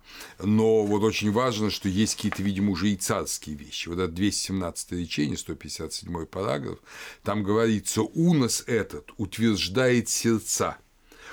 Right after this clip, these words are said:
он имеет власть над сердцами. Тот, кому он желает жить, живет. Тот, кому он желает смерти, умирает". Вот в этом великая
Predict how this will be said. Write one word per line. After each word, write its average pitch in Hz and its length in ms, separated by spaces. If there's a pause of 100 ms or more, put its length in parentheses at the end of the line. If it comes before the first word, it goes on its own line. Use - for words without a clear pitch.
(100)
он 131 200
имеет 135 460
власть 135 460
над 120 180
сердцами. 104 840 (560)
Тот, - 260
кому 151 340
он 143 140
желает 135 640
жить, 113 520
живет. 98 800 (560)
Тот, 147 280
кому 139 420
он 135 120
желает 120 600
смерти, 131 800 (380)
умирает". 104 760 (800)
Вот 101 240
в 110 100
этом 143 320
великая 101 760